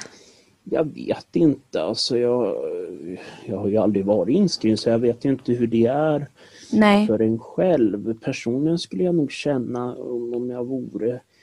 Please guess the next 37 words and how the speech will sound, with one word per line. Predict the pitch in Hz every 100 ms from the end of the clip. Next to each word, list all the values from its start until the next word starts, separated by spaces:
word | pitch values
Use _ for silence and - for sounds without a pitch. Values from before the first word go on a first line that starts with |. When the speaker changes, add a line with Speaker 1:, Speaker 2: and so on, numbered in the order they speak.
| _ _ _
Speaker 1:
inskriven, | - 127 - 113
skulle | - 117 123
jag | 120
nog | 113
känna | - 139 127 101 110
att | -
man | 120
är | 135
lite | 151 - 180
till | _ -
besvär. | 196 214 226 - - 233 233 302 - - - - - _ _ -
Det | 143
är |
sån | - 135
där, | 120 104
jag, | 117 127 127 -
Speaker 2:
Mm. | 190 185 175 175
Speaker 1:
jag | - 120
har | 131 131
ju | 127 127
en | 120
sån | - 117
där | 95
lite | 85 - -
konstig | - - 65 - 85
hållning, | - 90 60 80 95 104
att | 107
man | 120 113
vill | 117 117 117
ju | 123
inte | 120 110
vara | 110 104
till | -
besvär | 113 127 - - - 143 110
för | 98 107
sina | 113 110 110
medmänniskor. | 117 143 131 87 - 151 175 135 98 - - 65